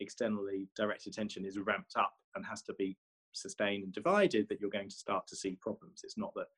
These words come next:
someone would miss something very obvious, but, uh, again, that's still to be teased out, uh,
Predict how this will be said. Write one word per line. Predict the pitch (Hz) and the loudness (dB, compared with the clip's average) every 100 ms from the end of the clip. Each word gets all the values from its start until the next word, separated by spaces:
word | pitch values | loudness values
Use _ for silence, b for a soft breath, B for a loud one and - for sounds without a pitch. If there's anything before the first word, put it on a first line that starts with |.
| _ | _
someone | - 101 87 | -6 -4 -4
would | 90 | -6
miss | 98 - | -6 -6
something | 101 92 | -8 -6
very | 92 90 | -4 2
obvious, | 120 - - - - b - - | 2 2 -8 -8 -16 b -18 -2
but, | 98 - - - | -2 -2 -8 -4
uh, | 92 90 | -2 0
again, | 104 92 | 0 0
that's | 95 92 | 0 -4
still | - 95 | -2 -4
to | 90 - | -4 -10
be | 92 | -12
teased | - 85 - | -8 -8 -6
out, | 98 90 - - - | -6 -4 -8 -14 -14
uh, | 92 90 | -10 -10